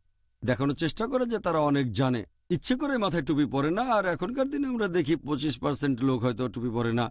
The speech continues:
আমার মতে এভাবে আমরা নবীর সুন্নাহ থেকে দূরে সরে যাচ্ছি। এই লোকগুলো বুঝতে পারে না, তারা যদি মধ্যপ্রাচ্যেই কোনো বিশেষজ্ঞের সাথে আলোচনা করত, এরাও তাহলে টুপি পরত। ওনারা সবাই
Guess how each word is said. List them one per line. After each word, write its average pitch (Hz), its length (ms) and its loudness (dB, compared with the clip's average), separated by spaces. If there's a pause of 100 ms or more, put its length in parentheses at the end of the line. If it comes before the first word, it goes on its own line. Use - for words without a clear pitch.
(120)
আমার 254 280 2
মতে 196 340 2 (460)
এভাবে 175 260 2
আমরা 208 160 -2
নবীর 165 260 2
সুন্নাহ 143 240 2
থেকে 170 160 -2
দূরে 180 220 0
সরে 107 200 -2
যাচ্ছি। - 260 -4 (720)
এই 175 140 4
লোকগুলো 254 380 0
বুঝতে 185 340 2
পারে 190 200 0
না, 175 80 2
তারা 190 240 0
যদি 277 200 -4
মধ্যপ্রাচ্যেই 196 880 0 (800)
কোনো 240 160 2
বিশেষজ্ঞের 185 580 0
সাথে 180 300 0 (560)
আলোচনা 190 420 0
করত, 175 260 -4 (260)
এরাও 269 220 2
তাহলে 254 220 2
টুপি 240 240 -6
পরত। 262 240 -2 (1000)
ওনারা 285 220 2
সবাই 208 300 0